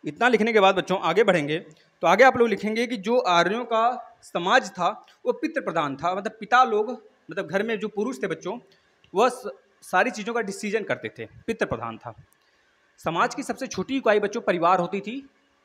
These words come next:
जिसे कुल भी कहते थे आप, कुल या फिर परिवार, क्योंकि हमने देख लिया ना सबसे छोटा क्या था, कुल था बच्चों, इसके बाद आगे था सारी चीज़ें, कुल के बाद गांव वगैरह था, है ना? तो उसी प्रकार से सबसे छोटी इकाई परिवार यानी कि कुल होता था,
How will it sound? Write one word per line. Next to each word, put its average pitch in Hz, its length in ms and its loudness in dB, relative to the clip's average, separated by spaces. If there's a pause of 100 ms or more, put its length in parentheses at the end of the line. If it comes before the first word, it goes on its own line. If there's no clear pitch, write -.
(120)
जिसे 151 180 -4
कुल 226 300 -4
भी 202 100 -4
कहते 131 260 -6
थे 113 120 -14
आप, 95 160 -8 (320)
कुल 254 180 0
या 240 100 2
फिर 196 100 -2
परिवार, 107 360 -4 (880)
क्योंकि 175 160 -4
हमने 175 160 -2
देख 180 220 0
लिया 139 160 2
ना 220 320 -2 (100)
सबसे 208 240 -6
छोटा 226 240 -4
क्या 247 160 -2
था, 233 100 -2
कुल 202 240 -4
था 180 100 0
बच्चों, 113 300 -8 (560)
इसके 196 180 -6
बाद 190 180 2
आगे 151 220 2
था 135 140 -8
सारी 117 220 -4
चीज़ें, 110 280 -14 (1160)
कुल 220 140 -2
के 208 80 0
बाद 196 180 4
गांव 151 220 2
वगैरह 120 240 0
था, 117 300 -12 (200)
है 180 60 -6
ना? 247 60 -10
तो 254 80 -12
उसी 226 140 -10
प्रकार 185 240 -6
से 196 120 -14
सबसे - 240 -14
छोटी 175 240 -6
इकाई 190 220 2
परिवार 175 400 2
यानी 185 160 -2
कि 190 120 -2
कुल 226 180 -2
होता 156 240 0
था, 160 320 -6